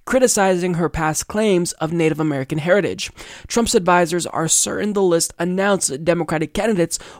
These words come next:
will grow exponentially before the first primary debate in June, and that their targets are certain to fluctuate over time.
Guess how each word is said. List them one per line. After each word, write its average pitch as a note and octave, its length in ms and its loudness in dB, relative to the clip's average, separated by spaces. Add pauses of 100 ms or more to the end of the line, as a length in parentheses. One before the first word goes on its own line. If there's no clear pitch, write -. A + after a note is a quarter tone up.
will A3+ 160 12
grow F#3+ 240 6
exponentially D#3+ 760 -2
before F3+ 360 -2
the F3+ 100 -4
first E3+ 300 -2
primary D#3 360 0
debate D3 360 0
in D#3 160 -2
June, F#3 360 0 (280)
and D#3+ 100 -2
that F#3 100 6
their E3+ 120 2
targets G3 460 -4
are D#3 140 0
certain G#3+ 540 0
to F#3 100 -2
fluctuate G3 640 0
over C#3+ 260 -2
time. F3 440 2